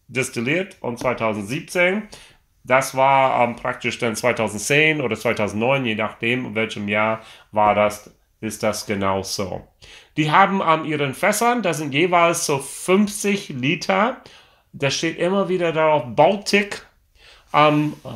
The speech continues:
baltische Fässer. Also im Grunde sind das Limousinenfässern,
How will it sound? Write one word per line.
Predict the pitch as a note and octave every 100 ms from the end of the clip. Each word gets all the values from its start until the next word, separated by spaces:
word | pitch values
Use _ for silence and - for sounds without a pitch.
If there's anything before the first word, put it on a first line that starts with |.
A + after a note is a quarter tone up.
| G#2+ G2+
baltische | A#2 C3 C#3 - D3+ - D#3 D3+ - -
Fässer. | - C#3 - F#3 B3+ - - - - -
Also | C3 C#3
im | D3 C#3+
Grunde | B2+ C#3 A#3 B3
sind | F3+ F#3
das | E3 D#3 -
Limousinenfässern, | C3+ D3 D#3+ D3+ D3 G#3+ F3 - G#2+ - G2+ F#2+